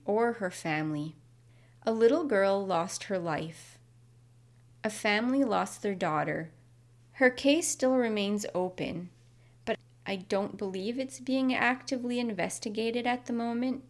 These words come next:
as the police believe strongly that they know who did it and that he got away with it. But in all of this, we need to remember Mindy for the bright and loving eight-year-old that she was.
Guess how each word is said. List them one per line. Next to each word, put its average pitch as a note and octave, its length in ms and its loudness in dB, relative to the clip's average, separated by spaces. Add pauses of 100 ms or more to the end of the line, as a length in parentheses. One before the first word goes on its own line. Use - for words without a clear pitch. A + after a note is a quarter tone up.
(420)
as G#3+ 160 -2
the G#3+ 100 0
police A#3 600 -2
believe G3+ 440 -4
strongly G3+ 680 -2
that A#3+ 260 -4
they G3 120 0
know F#3 280 -2
who B3 160 -4
did F3+ 240 0
it - 240 -2 (400)
and F#3+ 280 -2
that F3+ 320 -2
he G3 140 -8
got F3 240 0
away D#3+ 340 -2
with D#3 280 -6
it. D3 180 -6 (680)
But A3+ 200 4
in A#3 120 2
all C4 200 4
of A#3+ 160 0
this, F#3 260 0
we G3 100 -4
need G3+ 280 -2
to C#4+ 120 -4
remember F#3+ 460 0
Mindy F3 540 -4
for - 200 -6
the G3 120 -4
bright F#3+ 580 0
and A#3+ 260 0
loving F3 360 0
eight-year-old F3 680 -4
that E3+ 220 -4
she - 180 -4
was. F#3 560 -4